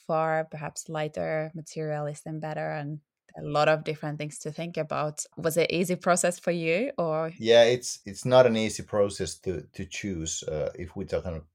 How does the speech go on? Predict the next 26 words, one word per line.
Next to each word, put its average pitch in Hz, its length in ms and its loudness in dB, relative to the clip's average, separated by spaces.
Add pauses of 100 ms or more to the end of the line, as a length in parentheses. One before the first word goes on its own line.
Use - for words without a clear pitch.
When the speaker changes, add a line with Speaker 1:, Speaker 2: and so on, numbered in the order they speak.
Speaker 2:
about 87 320 -2 (340)
packaging 90 480 0
materials, - 720 -8
because - 640 -4 (220)
every 113 280 2
choice 95 440 0
you 87 100 -8
make, 87 640 -4 (140)
there's 95 280 4
a 87 40 -6
downside 90 680 2
to 57 160 -8
it. - 300 -12 (440)
So - 220 -4
you 90 120 -2
have 90 220 -2
to 98 100 -6
weigh 95 240 4
out 92 420 4 (140)
the 92 320 -2 (120)
good 101 260 -4
sides 62 800 -4 (120)
to 90 180 -8
the, 78 480 -4
the 92 140 -4
downsides 90 840 2